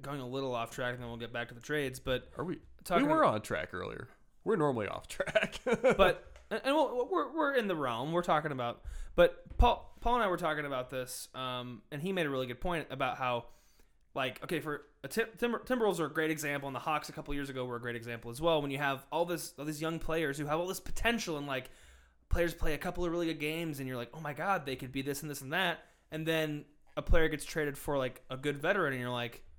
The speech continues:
Speaker 1: "Oh, but I liked that young player," and then you're like, "Oh
Speaker 2: Yeah.
Speaker 1: wait, the vet's gonna help me win games. Okay, I like winning better than the promise of a young player." It's this weird,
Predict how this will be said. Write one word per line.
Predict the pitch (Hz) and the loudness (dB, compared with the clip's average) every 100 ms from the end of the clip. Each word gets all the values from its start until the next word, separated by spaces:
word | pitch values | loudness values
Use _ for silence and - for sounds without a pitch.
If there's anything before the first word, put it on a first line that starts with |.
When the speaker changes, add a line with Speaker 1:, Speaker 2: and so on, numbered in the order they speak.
| - - 302 | -20 -20 -10
Speaker 1:
"Oh, | 285 143 113 - _ _ _ _ _ _ _ - _ _ _ _ _ _ | -6 -6 -6 -12 _ _ _ _ _ _ _ -20 _ _ _ _ _ _
but | 175 | -4
I | 202 | -2
liked | 240 277 - | -2 -4 -4
that | 131 | -8
young | 139 120 | -8 -10
player," | - 78 69 - - | -10 -10 -12 -18 -8
and | 156 | -4
then | 175 | -2
you're | 180 160 | 0 0
like, | 147 151 | -2 0
"Oh | 165 | 0
Speaker 2:
Yeah. | 151 | 0
Speaker 1:
wait, | 120 - _ - | -2 -8 _ -4
the | 165 | 2
vet's | 254 254 | 4 4
gonna | 220 | -2
help | 196 175 | -2 -2
me | 147 | -4
win | 147 147 127 | -4 -4 -2
games. | 110 85 - - - - | -4 -6 -12 -14 -16 4
Okay, | 302 294 151 85 - _ _ _ - | 6 8 4 -6 -12 _ _ _ 0
I | |
like | 190 240 294 | 4 4 4
winning | 294 330 247 | 2 2 2
better | 185 226 202 135 135 - - - | 4 4 6 2 -2 -8 -20 -6
than | 165 180 156 | -2 -2 -2
the | 147 160 | 2 2
promise | 156 - 190 214 208 202 | 2 -2 0 0 0 -2
of | 160 | 0
a | |
young | 147 143 131 | -2 -2 -4
player." | 202 185 | -2 0
It's | 175 - | 0 -4
this | 262 | -6
weird, | 190 175 226 294 | -6 -4 -4 -4